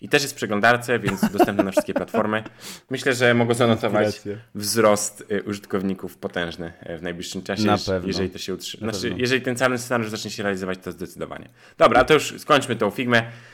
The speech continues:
Speaker 1: Nie jest dobrze.
Speaker 2: Tak, tak, chciałem
Speaker 1: Nie jest
Speaker 2: chciałem
Speaker 1: dobrze.
Speaker 2: powiedzieć. W-, Franek, wracajmy, wracajmy do
Speaker 1: Dokładnie.
Speaker 2: J S a.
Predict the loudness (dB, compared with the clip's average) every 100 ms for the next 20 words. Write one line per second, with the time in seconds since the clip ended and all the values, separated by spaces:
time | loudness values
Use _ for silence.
0 | -4 4 6 8 8 10 10 10 6 2
1 | 2 2 2 2 2 2 -6 _ -20 -20
2 | _ _ _ _ _ 4 6 8 6 4
3 | 2 0 -4 -4 -4 2 2 2 4 4
4 | 6 6 6 0 0 2 4 4 2 2
5 | 4 6 4 0